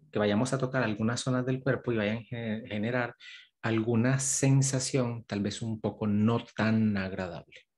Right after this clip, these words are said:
y que nos vaya a arruinar más bien el momento. <clears throat> ¿Por cuánto tiempo recomiendas dejar las sinergias para que se mezclen perfectamente antes de usar?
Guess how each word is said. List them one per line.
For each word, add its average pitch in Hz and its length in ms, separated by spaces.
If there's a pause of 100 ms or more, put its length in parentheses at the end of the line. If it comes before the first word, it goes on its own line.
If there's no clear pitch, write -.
(720)
y 110 100
que 107 120
nos 95 160
vaya 98 240
a 104 160
arruinar 92 420
más 92 160
bien 87 200
el 85 80
momento. 87 440 (1200)
<clears throat> - 400
¿Por - 180
cuánto 113 260
tiempo 123 280
recomiendas 110 560
dejar 107 240
las 117 140
sinergias 110 520
para 101 200
que - 80
se - 120
mezclen 101 320
perfectamente 113 840
antes 104 280
de 104 60
usar? 151 320